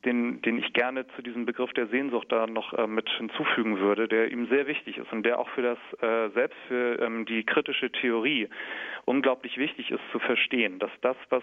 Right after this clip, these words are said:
sozusagen die kritische Theorie, ähm, ja, bewirken soll,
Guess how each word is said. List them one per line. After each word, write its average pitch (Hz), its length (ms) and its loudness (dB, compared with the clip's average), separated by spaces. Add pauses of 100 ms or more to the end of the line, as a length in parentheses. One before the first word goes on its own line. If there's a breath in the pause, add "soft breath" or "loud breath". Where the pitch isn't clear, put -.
sozusagen 120 560 -2
die 110 80 -14
kritische - 480 -2
Theorie, 131 600 2 (460 loud breath)
ähm, 120 440 -2 (240)
ja, 117 220 2
bewirken 120 640 -2
soll, 113 420 2